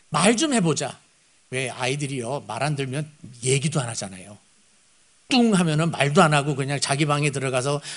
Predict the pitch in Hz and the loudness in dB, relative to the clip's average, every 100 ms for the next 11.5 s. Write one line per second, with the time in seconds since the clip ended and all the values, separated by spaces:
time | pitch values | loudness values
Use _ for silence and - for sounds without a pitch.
0 | - 139 143 139 147 139 135 127 135 120 | -4 -2 0 2 2 2 -2 -2 -4 -4
1 | 120 113 113 101 107 117 107 - - - | -6 -6 -10 -10 -10 -10 -10 -16 -20 -14
2 | 120 117 127 127 202 170 147 123 139 127 | -10 -4 -4 -2 -2 -2 -2 -2 -4 -4
3 | 117 120 120 123 120 117 117 127 117 - | -8 -10 -8 -6 -8 -8 -6 -6 -8 -18
4 | - - - 143 151 139 135 135 147 120 | -6 -4 0 2 2 2 0 0 0 0
5 | 131 127 123 117 - 120 151 - - - | -2 -2 -2 -4 -4 -2 -2 -4 -10 0
6 | 247 226 233 190 180 185 233 196 190 180 | 2 4 2 0 0 4 6 8 8 8
7 | 180 160 156 147 131 175 120 127 110 104 | 6 4 2 0 0 -2 -2 -4 -8 -14
8 | - _ _ - 320 233 233 269 - 220 | -20 _ _ -12 -2 0 2 2 0 -2
9 | 220 - 175 175 170 180 - 147 175 170 | -2 0 2 2 2 0 0 -2 2 0
10 | 147 143 147 147 147 156 170 139 139 113 | 0 -2 0 2 4 2 2 2 0 0
11 | 131 127 127 196 285 | -2 -2 2 6 6